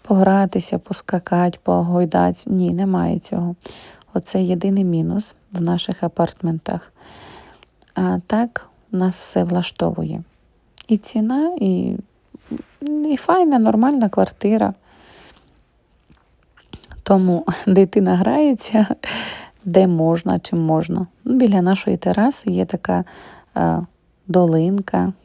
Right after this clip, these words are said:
Не геть долинка, але є ще містечко, де діти наші всі граються. Тут футбол, якісь там ігри. Якраз так, о, ще гарно попало, що виходиш на терасу і можна тут погратися саме цим.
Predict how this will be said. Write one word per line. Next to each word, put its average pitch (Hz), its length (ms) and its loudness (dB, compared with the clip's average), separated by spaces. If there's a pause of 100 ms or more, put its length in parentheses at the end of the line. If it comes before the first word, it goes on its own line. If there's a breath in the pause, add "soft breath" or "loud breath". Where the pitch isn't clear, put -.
(420)
Не 262 100 4
геть 170 260 0
долинка, 226 600 -2
але 208 400 0 (360 loud breath)
є 190 260 2
ще - 240 -4
містечко, 185 580 -2
де 170 160 0
діти 175 340 -4
наші 175 380 0
всі 175 260 -6
граються. 175 540 0
Тут - 180 -6
футбол, 254 580 2
якісь 190 280 -2
там 170 220 0
ігри. 214 400 2 (680 loud breath)
Якраз 185 420 2
так, - 300 -2 (280)
о, - 220 -4 (280)
ще - 240 -4
гарно 175 440 2
попало, 214 540 0
що 175 200 -2
виходиш 170 600 -2
на 180 200 2
терасу 220 560 0
і 185 200 0
можна 185 380 0
тут 175 160 -12
погратися 165 800 -2 (460 loud breath)
саме 180 360 -2
цим. 170 380 -4